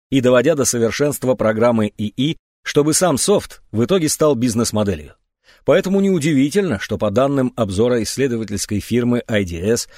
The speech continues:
опубликованного в две тысячи девятнадцатом году, лишь двадцать пять процентов глобальных корпораций имеют стратегию в области искусственного интеллекта. Даже в Амазоне технологии все еще далеки от совершенства.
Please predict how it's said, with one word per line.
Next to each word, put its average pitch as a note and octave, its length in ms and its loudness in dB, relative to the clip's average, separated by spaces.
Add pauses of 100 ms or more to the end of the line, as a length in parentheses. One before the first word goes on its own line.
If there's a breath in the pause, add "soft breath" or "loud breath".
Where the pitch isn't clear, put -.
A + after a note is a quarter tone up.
(120)
опубликованного C3+ 800 0
в G2+ 60 -8
две A#2+ 180 0
тысячи C#3 340 -6
девятнадцатом A#2+ 680 -2
году, F2+ 360 -2 (300)
лишь F#3 200 2
двадцать D3+ 480 0
пять B2 240 2
процентов C3 560 0
глобальных A2+ 500 2
корпораций - 720 -4 (180)
имеют G3 360 2
стратегию D3+ 640 2
в A2+ 60 2
области B2+ 480 0
искусственного F#2+ 800 -4
интеллекта. - 560 -10 (640)
Даже G3 320 4
в G3+ 80 2
Амазоне F#3+ 460 2
технологии E3+ 600 0
все F3 220 0
еще E3 320 0
далеки D3 360 2
от C3+ 140 2
совершенства. G2+ 680 -2